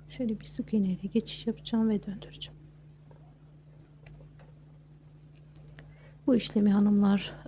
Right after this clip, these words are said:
e, şu gülü biliyorsunuzdur. Tepesine rokoko hazırlıyordum.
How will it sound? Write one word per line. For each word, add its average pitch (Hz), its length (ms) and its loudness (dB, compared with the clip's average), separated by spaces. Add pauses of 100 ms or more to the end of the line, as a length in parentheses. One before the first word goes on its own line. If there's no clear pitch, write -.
e, 196 380 4 (1040)
şu 254 160 2
gülü 226 280 4
biliyorsunuzdur. 220 1040 2
Tepesine 202 580 4
rokoko 220 400 2
hazırlıyordum. 202 720 2